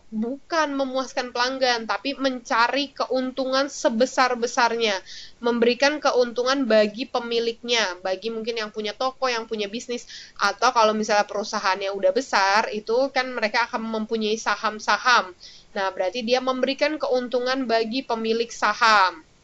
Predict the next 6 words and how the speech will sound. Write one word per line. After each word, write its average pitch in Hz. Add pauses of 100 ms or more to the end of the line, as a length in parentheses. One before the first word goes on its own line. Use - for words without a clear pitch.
(540)
Lalu 254
kegiatan 247
bisnis 247
sendiri 233 (760)
itu 285
adalah 262